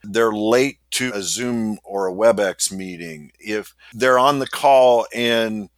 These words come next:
their kid starts crying in the background or their dog jumps up and starts barking. It was absolutely hysterical. I was watching Willie Geist's Sunday Today show yesterday,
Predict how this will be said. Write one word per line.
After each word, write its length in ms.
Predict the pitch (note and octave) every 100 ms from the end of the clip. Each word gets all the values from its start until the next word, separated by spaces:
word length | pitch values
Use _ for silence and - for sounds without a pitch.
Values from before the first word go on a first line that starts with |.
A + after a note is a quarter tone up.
| _
their 840 | G#2 G2 A#2 A#2 A#2 A2 G#2+ G#2 -
kid 340 | - D3+ G#2
starts 380 | - - A2+ G#2
crying 460 | - B2 B2 A#2+ A#2
in 140 | G#2+
the 80 | G#2
background 840 | F#2 A2+ - - G2 F#2 F2 E2 -
or 300 | A2 A2 G#2
their 160 | G#2+
dog 560 | G2 A2 B2 A2+ F#2+ F2
jumps 380 | F#2 A2 G2+ -
up 220 | A2 G#2 _
and 100 | F#2+
starts 360 | - G#2 F#2+
barking. 640 | - G2 A2+ - G2 F2 E2 _ _ -
It 100 | B2
was 200 | A#2+ G#2+
absolutely 520 | B2+ B2+ - B2+ A2+
hysterical. 680 | G2+ - - B2+ B2+ - G2+
I 80 | G2
was 200 | F#2+ F2+
watching 760 | G2 A2+ A#2 A#2 A2 G2 G2 -
Willie 440 | G#2+ B2 B2 G#2+
Geist's 760 | F2 G#2+ A2+ A2 - - - - _ -
Sunday 420 | - B2 A#2+ A2
Today 400 | F#2 - G2 A2
show 500 | A#2 - F#2+ F2 D#2+ _
yesterday, 800 | G#2 B2 A#2 - G2+ F#2 E2